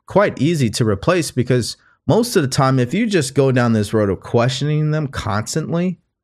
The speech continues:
every time they come up, you go to question them and say, "Well, why is that true? Where did I get, get that from? Is that an opinion? Is that a fact? Who told me that?" When you go down that road, you're,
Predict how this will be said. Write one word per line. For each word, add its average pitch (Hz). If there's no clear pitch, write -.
every 143
time 156
they 143
come 147
up, 139
you 120
go 117
to 101
question 131
them 170
and 113
say, 113
"Well, 101
why 110
is 135
that 135
true? 139
Where 117
did 135
I 131
get, 131
get 135
that 131
from? 131
Is 101
that 123
an 120
opinion? 135
Is 110
that 107
a 101
fact? 127
Who 139
told 135
me 131
that?" 131
When 113
you 175
go 220
down 156
that 120
road, 113
you're, 127